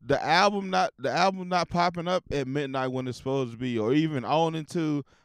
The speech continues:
like, the next day, like, niggas not being able to see the album till, like, Saturday type shit.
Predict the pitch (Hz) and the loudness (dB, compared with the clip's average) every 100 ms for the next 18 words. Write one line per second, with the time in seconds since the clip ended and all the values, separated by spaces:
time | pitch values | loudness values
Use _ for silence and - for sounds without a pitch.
0 | - 139 139 110 104 151 143 131 143 165 | 0 0 2 -4 -2 -2 -2 -2 2 2
1 | 143 117 120 156 151 135 147 - 139 143 | 2 -2 -4 -6 -6 -4 -6 -4 -4 -2
2 | 147 135 123 151 117 101 143 156 139 113 | -2 -4 -4 -4 -4 2 2 2 -4 -8
3 | 127 127 117 110 _ _ _ _ - - | -4 0 0 -2 _ _ _ _ -18 -14
4 | - 127 160 170 135 120 101 - 131 113 | -6 0 4 4 2 0 -2 -2 -2 -2
5 | 92 120 110 98 | -4 -6 -4 -6